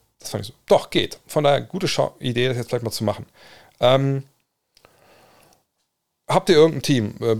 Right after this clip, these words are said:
irgendwas, worauf ihr gucken wollt, irgendein Spieler? Wie gesagt, ich hab jetzt nichts vorbereitet. Äh, hm. Muss man aber auch nicht, wir können einfach drauf schauen. Und dann, ähm, hauen wir einfach mal rein. Ähm,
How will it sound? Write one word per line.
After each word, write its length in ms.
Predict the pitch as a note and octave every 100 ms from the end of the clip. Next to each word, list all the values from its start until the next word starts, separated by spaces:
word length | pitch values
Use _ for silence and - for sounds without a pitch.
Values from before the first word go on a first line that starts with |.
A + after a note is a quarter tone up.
| A#2 -
irgendwas, 500 | D#3+ D3 - B2+ A#2+
worauf 220 | C3 C3+
ihr 100 | B2
gucken 280 | - - A#2+
wollt, 400 | A2+ A2+ - - -
irgendein 160 | C3 -
Spieler? 480 | - B2+ A#2 G#2 -
Wie 60 | B2
gesagt, 180 | A#2 A2+
ich 60 |
hab 80 | C3+
jetzt 100 | -
nichts 160 | A#2 -
vorbereitet. 560 | A2 F#2+ G2 A#2+ A#2 -
Äh, 300 | A2+ G2+ A2+ - _ _ _ _ _ _ _ _ -
hm. 260 | C#3 G2 - _ _ _ _ _ _ _ _ _ _ _ _ _ _ _ _ _ - - _
Muss 180 | G#2+ G2
man 100 | A2+
aber 120 | A2
auch 80 | G2
nicht, 100 | A2
wir 60 |
können 120 | G#2 G#2
einfach 140 | G2+
drauf 260 | G2 G#2+ -
schauen. 300 | A2 G#2+ G#2+ _ _ _ _ - _ _ _
Und 180 | A2+ G2+
dann, 220 | G#2 G#2
ähm, 320 | G#2+ G#2 G#2+ F#2+ _ _ _ _ _ _ _ _ _ _ _ _ - - - - _ _ -
hauen 200 | - B2
wir 120 | A#2+
einfach 140 | A#2+
mal 140 | A#2 A2+
rein. 240 | A#2 F#2 -
Ähm, 400 | G#2 G2 F#2